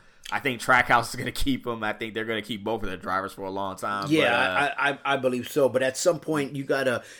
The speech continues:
Speaker 2: you gotta think that, uh, uh, uh, you gotta think at some point that somebody would actually have to pull him aside and go, "Lis-, listen, man, you know, you're, you're, you're a good kid and you're a great,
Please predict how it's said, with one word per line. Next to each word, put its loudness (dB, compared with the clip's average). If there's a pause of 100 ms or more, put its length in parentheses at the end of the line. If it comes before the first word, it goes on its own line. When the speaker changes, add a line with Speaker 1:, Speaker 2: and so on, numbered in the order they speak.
Speaker 2:
you -4
gotta 4
think -2
that, 0 (260)
uh, -4
uh, -8
uh, -8 (800)
you -8
gotta 6
think 2
at 4
some 4
point 0
that 0
somebody 2
would -2
actually -2
have -2
to -12
pull 2
him 0
aside -2
and -6
go, -2
"Lis-, 2
listen, 2
man, -4 (480)
you 2
know, 4
you're, 4
you're, 0 (720)
you're 2
a -4 (380)
good 4
kid 10
and -4
you're -4
a -4
great, 0